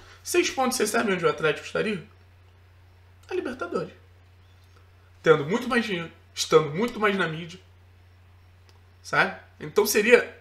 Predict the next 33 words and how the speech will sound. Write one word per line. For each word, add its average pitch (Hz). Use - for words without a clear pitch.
benéfico 190
pro 190
clube 339
inteiro 214
um 233
momento 202
que -
o 185
Atlético 165
olhou 175
pra 359
sua 156
defesa, 190
tava 214
em 269
crise, 202
precisou 214
da -
defesa, 233
a -
defesa 226
não 226
conseguiu, 220
não 254
conseguiu 208
entregar 202
o -
que, 220
que -
o 330
Atlético 285
precisava, 254
gente. -